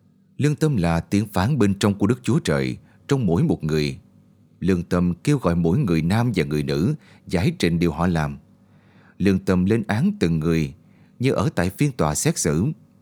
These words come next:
Lương tâm đưa ra bản cáo trạng trước mặt Đức Chúa Trời. Là nhân chứng thì được mời để đưa ra bằng chứng, thì lương tâm của chúng ta cũng vậy. Nó lên tiếng thay chúng ta, hoặc là để biện hộ,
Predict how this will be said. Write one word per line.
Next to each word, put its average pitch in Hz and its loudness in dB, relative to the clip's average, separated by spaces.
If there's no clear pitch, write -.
Lương 90 2
tâm 90 -2
đưa 95 2
ra 95 0
bản 78 -4
cáo 135 2
trạng 80 -2
trước - -4
mặt 87 -2
Đức 139 -4
Chúa 175 0
Trời. 76 0
Là 92 0
nhân 107 0
chứng 139 2
thì 95 0
được 87 -2
mời 80 0
để 85 0
đưa 98 2
ra 104 -2
bằng 73 -4
chứng, 101 0
thì 90 0
lương 117 0
tâm 117 -2
của 110 -2
chúng 147 -2
ta 113 -2
cũng 101 -2
vậy. 69 -2
Nó 123 0
lên 107 2
tiếng 110 0
thay 101 0
chúng 113 -4
ta, 87 -2
hoặc 95 -4
là 90 0
để 85 0
biện 78 -2
hộ, 73 -2